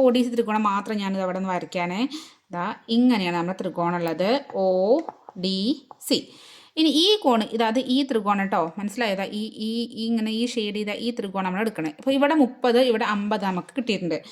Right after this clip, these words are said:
ഇത് മുപ്പതും ഇത് അമ്പതും ആണ്. ഈ കോൺ നമുക്കറിയോ? ഈ, ആ, ഡി ഒ സി അല്ലെങ്കിൽ സി ഒ ഡി എന്നുള്ള കോണ്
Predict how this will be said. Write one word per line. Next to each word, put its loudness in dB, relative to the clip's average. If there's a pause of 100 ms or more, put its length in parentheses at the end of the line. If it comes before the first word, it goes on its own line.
(500)
ഇത് 4 (100)
മുപ്പതും 2 (720)
ഇത് -2 (220)
അമ്പതും 0
ആണ്. 0 (180)
ഈ 4 (100)
കോൺ 4
നമുക്കറിയോ? 4 (540)
ഈ, 6 (480)
ആ, 0 (300)
ഡി 6 (260)
ഒ 4 (200)
സി 2
അല്ലെങ്കിൽ 2
സി 6 (220)
ഒ 8 (160)
ഡി 2
എന്നുള്ള 4 (100)
കോണ് 0